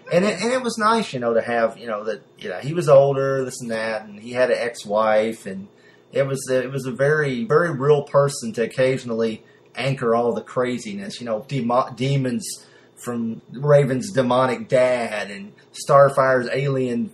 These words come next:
Speaker 1: family, and her evil alien sister, and
Speaker 2: Well, I mean, think about it, you know, you have a lot of people that are in Hollywood, and they marry quote-unquote regular people for the same reason.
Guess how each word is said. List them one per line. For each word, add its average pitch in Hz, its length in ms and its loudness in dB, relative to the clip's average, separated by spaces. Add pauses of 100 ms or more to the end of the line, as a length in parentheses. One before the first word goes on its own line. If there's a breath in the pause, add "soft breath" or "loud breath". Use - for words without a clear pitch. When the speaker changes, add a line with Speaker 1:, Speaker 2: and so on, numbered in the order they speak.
Speaker 1:
family, 113 720 0
and 98 200 -10
her 113 300 -8
evil 127 340 -2
alien 127 380 0
sister, 101 760 -6
and 95 220 -16
Speaker 2:
Well, 480 280 -4
I 359 80 -8
mean, 320 240 -10
think 320 180 -4
about 208 220 -6
it, - 80 -16
you 233 60 -10
know, 214 320 -6 (560)
you 254 220 -6
have 233 140 -6
a 214 40 -4
lot 233 300 -4
of 226 140 -10
people 226 260 -12
that 190 160 -10
are 180 100 -12
in 170 60 -14
Hollywood, 180 720 -10
and 170 140 -10
they 202 320 -8
marry 190 540 -10
quote-unquote 185 680 -8
regular 185 500 -12
people 185 420 -16
for - 120 -18
the 170 120 -14
same 175 340 -12
reason. 190 340 -12